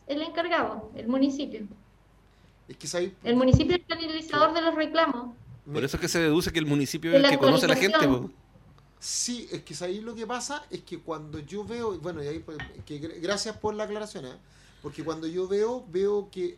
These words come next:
Speaker 2: dicen, "Hay que llenar la, el registro social de hogares y métase a la página del Ministerio de Desarrollo Social y Familia".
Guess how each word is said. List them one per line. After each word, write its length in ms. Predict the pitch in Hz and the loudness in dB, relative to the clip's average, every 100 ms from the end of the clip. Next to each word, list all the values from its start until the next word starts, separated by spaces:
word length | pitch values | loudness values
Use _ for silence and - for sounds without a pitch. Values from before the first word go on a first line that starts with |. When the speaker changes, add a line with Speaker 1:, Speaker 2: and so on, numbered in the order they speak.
| - | -12
Speaker 2:
dicen, 400 | 175 202 - 196 - - _ | -12 0 2 2 -4 -20 _
"Hay 240 | - 208 226 | -6 -6 -6
que 160 | 214 | -6
llenar 600 | 196 185 196 214 233 240 - | -6 -4 -6 -4 -4 -6 -10
la, 200 | 165 160 151 | -10 -8 -8
el 180 | 147 147 | -10 -10
registro 400 | 143 170 202 196 | -14 -14 -14 -16
social 380 | 170 214 214 | -12 -10 -8
de 60 | 196 | -8
hogares 500 | 175 180 214 254 247 - | -6 -6 -6 -8 -12 -14
y 180 | 170 170 | -12 -10
métase 400 | 196 214 180 202 | -8 -8 -8 -10
a 40 | |
la 140 | 175 | -8
página 480 | 175 196 - 208 214 | -8 -10 -10 -10 -8
del 120 | 196 | -10
Ministerio 380 | 170 165 160 208 | -10 -14 -10 -8
de 80 | 208 | -8
Desarrollo 300 | 185 185 208 | -8 -8 -8
Social 300 | 175 208 202 _ _ _ | -8 -12 -12 _ _ _
y 120 | - 156 | -16 -8
Familia". 420 | 220 220 123 | -2 -2 -4